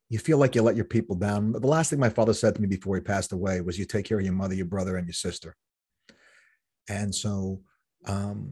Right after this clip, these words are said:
my father was not a guy to hand off a charge like that lightly. And I appreciated that I had earned his respect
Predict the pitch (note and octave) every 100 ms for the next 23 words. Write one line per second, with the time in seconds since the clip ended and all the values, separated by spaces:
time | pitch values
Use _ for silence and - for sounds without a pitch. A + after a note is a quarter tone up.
0 | C3 A2+ A#2+ C#3+ D3+ A#2+ A#2+ A2+ G#2 G#2+
1 | G#2 F#2 A2 A2 G#2 G2 F#2 - - G2+
2 | G2 G2 F2+ F#2 F#2 F2+ E2+ F2+ D#2+ E2+
3 | - E2 _ _ _ _ _ _ _ _
4 | _ - G2 G2 G2 F#2+ - G2+ G2+ G2
5 | F#2+ F#2 _ _ _ _ - G#2+ - D#3+
6 | C#3 B2+ A2 G2 G2 - A2 G#2 G2+ F2+
7 | - - G#2+ - -